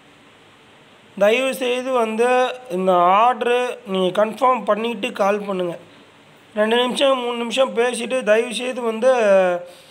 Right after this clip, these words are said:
அப்புறமா கூப்பிட்றேன்றவங்க தயவுசெய்து கால் பண்ணாதீங்க,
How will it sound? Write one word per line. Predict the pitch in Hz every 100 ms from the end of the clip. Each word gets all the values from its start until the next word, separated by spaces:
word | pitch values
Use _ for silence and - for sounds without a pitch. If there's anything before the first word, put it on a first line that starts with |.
| - - -
அப்புறமா | 208 196 233 240 247
கூப்பிட்றேன்றவங்க | 208 226 208 214 208 196 208 233
தயவுசெய்து | 196 196 202 214 214 226
கால் | 185 202
பண்ணாதீங்க, | 202 190 190 190 175 190 220